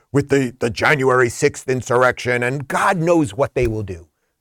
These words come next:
God knows what they will do until this election. Like, it's really, really crazy. But stop letting these people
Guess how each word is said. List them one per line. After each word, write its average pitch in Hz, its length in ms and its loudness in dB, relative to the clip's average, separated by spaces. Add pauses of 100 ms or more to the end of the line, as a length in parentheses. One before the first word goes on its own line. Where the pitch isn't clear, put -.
God 156 240 2
knows 135 220 -2
what 117 140 0
they 117 100 0
will 113 120 -2
do 107 320 -4
until 110 260 -2
this 107 180 -4
election. 98 400 -4
Like, 110 200 -4
it's 127 160 -4
really, 131 420 2
really 113 320 -4
crazy. 104 520 -6 (380)
But 143 260 -2
stop - 480 -2
letting 127 240 0
these 110 160 -6
people 113 380 -4